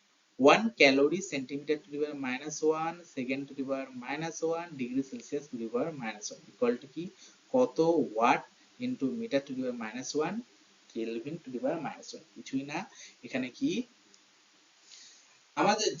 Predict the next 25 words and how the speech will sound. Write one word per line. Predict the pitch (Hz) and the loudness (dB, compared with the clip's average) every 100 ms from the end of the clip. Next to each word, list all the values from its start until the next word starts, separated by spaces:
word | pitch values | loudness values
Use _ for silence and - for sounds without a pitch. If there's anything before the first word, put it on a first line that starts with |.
| 123 | -2
যে | 120 160 233 - _ _ _ _ _ _ _ - | 0 2 0 -4 _ _ _ _ _ _ _ 2
তাপের | 180 175 202 185 | 4 4 0 4
রোধাঙ্ক | 156 135 156 156 127 117 | 4 4 -2 -2 -2 0
আছে | - 143 156 - _ _ - - | -2 -2 -4 -6 _ _ -4 0
সেটারই | - 160 170 175 | 6 6 6 2
কি | 147 202 - _ _ - | -4 -4 -4 _ _ -8
এটা | 123 127 117 | 2 4 4
একক, | - 156 - - _ | 6 4 4 -6 _
সেটা | - 127 | -4 -2
কি | - 175 | -2 -4
সিজিএস | - 117 135 - | -4 0 0 0
থেকে | 127 - 120 | -6 -2 -2
এসআই | - 123 123 | 0 -2 -2
তে | - | -6
কনভার্ট | 120 123 135 143 | -2 0 0 -2
করেছি। | 135 - 180 - - - _ - | -6 -6 -10 -12 -20 -20 _ 8
করলে | 165 160 131 156 131 | 8 8 4 4 2
মাথায় | 131 180 160 | 2 4 4
রেখো | - 139 | 2 -4
সিজিএস | 127 131 151 - | -6 -2 -4 -4
থেকে | 156 156 | -2 0
এসআই | 139 139 | 0 -2
তে | 151 | -2
কনভার্ট | 131 131 - | -2 -6 -6
করলে | 143 | -4